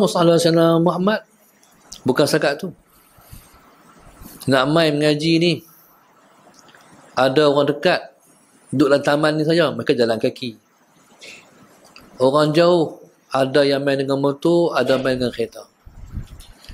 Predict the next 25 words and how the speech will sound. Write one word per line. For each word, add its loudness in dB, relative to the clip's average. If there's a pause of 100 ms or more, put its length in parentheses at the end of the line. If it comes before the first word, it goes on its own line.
(240)
Jadi 2
kalau 2
jalan 4
kaki, -2
masalah 0
Sayyidina -4
Muhammad, -2
setiap 0
langkah 0
tu 0
dihapuskan -4
dosa. -6 (2250)
Kita 0
yang 4
main 2
tu -2
pun, 0
sekali 0
roda 2
pusing, -2
dihapuskan -4
dosa, 0
masalah -6
Sayyidina -8
Muhammad. -10